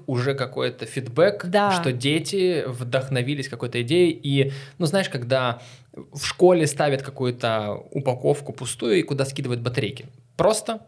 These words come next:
Speaker 1: просто, но детей приучают, что батарейки нельзя выкидывать, их нужно выкидывать в специальное место, чтобы они перерабатывались.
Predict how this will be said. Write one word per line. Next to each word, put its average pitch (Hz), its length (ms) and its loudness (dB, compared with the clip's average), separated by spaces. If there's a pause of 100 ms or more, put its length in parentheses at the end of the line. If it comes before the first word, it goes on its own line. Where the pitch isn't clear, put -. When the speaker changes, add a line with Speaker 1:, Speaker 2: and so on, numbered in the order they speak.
Speaker 1:
просто, 139 300 0
но 117 120 -2
детей 123 300 -2
приучают, 139 560 -2
что - 160 -8
батарейки 120 440 -4
нельзя 104 240 -6
выкидывать, 196 600 -6
их - 240 -6
нужно 127 300 -4
выкидывать 127 460 -4
в - 40 -10
специальное 110 460 -8
место, 123 240 -6
чтобы 104 240 -10
они 104 120 -8
перерабатывались. 107 800 -12